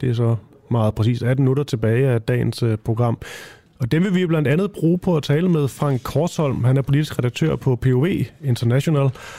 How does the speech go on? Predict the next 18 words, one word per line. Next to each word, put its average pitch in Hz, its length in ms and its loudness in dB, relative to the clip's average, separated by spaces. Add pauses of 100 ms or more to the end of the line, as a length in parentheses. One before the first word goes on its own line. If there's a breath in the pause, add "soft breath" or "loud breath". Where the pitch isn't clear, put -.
(1300 loud breath)
Og - 180 -6
det 156 80 2
her, 202 140 0
det... 196 400 0 (1120)
Altså, 147 120 0
jeg 190 60 2
glæder 185 180 0
mig 185 140 0
til 147 160 0
det 156 100 2
interview. 117 340 2
Det 139 120 -2
er 220 40 0
meget 190 240 2
sådan 185 200 0
historisk 160 380 2
baseret. 135 300 -2 (1400)
Altså, 135 260 -2